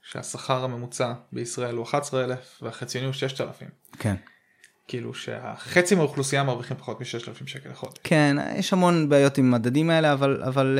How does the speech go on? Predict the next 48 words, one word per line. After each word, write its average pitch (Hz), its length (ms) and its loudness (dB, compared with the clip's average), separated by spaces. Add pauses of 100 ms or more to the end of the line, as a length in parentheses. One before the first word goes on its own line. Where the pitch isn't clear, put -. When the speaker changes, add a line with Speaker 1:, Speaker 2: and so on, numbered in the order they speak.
Speaker 1:
אני, 143 180 4
Speaker 2:
אה, 139 60 4
Speaker 1:
אני 135 120 4
חושב 156 140 -4
שג'יני 143 680 0
אגב 127 380 -4 (180)
הוא 127 160 -8
מדד 123 400 -4 (100)
לא 123 240 0
רע. 117 100 -2 (140)
אני 120 80 -10
חושב - 220 -16
Speaker 2:
כן, 165 200 6
כן. 147 100 2
Speaker 1:
שגם 117 420 -4
Speaker 2:
אני - 20 -8
Speaker 1:
ככל 131 80 2
Speaker 2:
מסכים. 131 140 4
Speaker 1:
שעובר 135 280 6
הזמן 127 320 2
ג'י 127 120 2
די 123 100 0
פי 127 180 -2
הופך 123 380 -2
להיות 120 240 -4 (360)
הרבה 131 240 -2
פחות 131 500 -2
ריאלי 139 340 4
בגלל 120 260 -4
שסך 123 500 -4
השירותים. 120 280 -4
Speaker 2:
כן, 131 200 6
אבל 147 220 8
אני 156 220 8
אומר, 170 200 6 (200)
הנקודה 139 440 4
היא 160 140 6
שצריך - 440 -2
לזכור 131 600 2
שאם 104 500 -4
אתה 104 140 -6
לא 107 100 0
תיתן 113 280 -2
לאף 110 280 0
אחד 110 240 0
כלום, 143 420 4 (500)
אתה 107 160 -4
תקבל 107 540 0